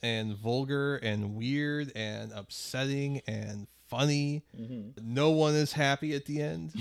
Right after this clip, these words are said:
Speaker 2: <laughs>
Speaker 1: which is maybe my favorite kind of story. Uh, the guy who, who technically wins is not even happy.
Speaker 2: You love to see it.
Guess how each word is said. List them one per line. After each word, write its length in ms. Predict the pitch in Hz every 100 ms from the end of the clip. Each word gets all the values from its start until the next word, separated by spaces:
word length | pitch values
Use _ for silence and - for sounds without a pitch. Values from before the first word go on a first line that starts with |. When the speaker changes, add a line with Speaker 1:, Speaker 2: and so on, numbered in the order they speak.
| -
Speaker 2:
<laughs> 800 | 196 165 220 185 - 214 180 -
Speaker 1:
which 220 | 202 120
is 180 | 131 127
maybe 280 | 131 135 139
my 160 | 135
favorite 360 | 127 139 131 127
kind 200 | 135 127
of 80 | 120
story. 500 | - 123 127 127 110
Uh, 340 | 107 104 107
the 560 | 104 113 110 107 110 107 -
guy 260 | 117 123 135
who, 340 | 127 139 127 - -
who 100 | 123
technically 540 | - 127 135 120 131
wins 500 | 117 117 127 139 135
is 160 | 139 123
not 180 | 135 135
even 260 | 143 139
happy. 540 | 135 139 139 147 143 -
Speaker 2:
You 160 | 107 101
love 220 | 104 95
to 100 | 85
see 180 | - 76
it. 140 | 76